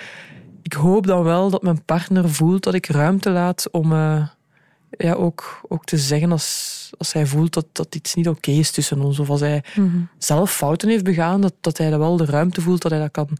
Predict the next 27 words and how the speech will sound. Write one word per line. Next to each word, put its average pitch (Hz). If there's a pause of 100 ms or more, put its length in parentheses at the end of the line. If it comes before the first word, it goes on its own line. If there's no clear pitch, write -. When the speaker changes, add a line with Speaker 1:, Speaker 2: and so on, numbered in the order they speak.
(240)
Speaker 1:
gewoon 180
kan 165 (520)
neerzetten 156
in 147
onze 143
relatie. 147 (180)
Speaker 2:
Mhm. 185 (220)
Speaker 1:
Dus 170
dat 190
vind 214
ik 196
wel 190
een 170
belangrijke. 143
En 170 (260)
misschien 185
ook 220
wel, 202 (1080)
ehm, 156 (340)
ruimte 180
nog 214
om, 165 (260)
om 170
alleen 160
te 160
kunnen 139
zijn. 135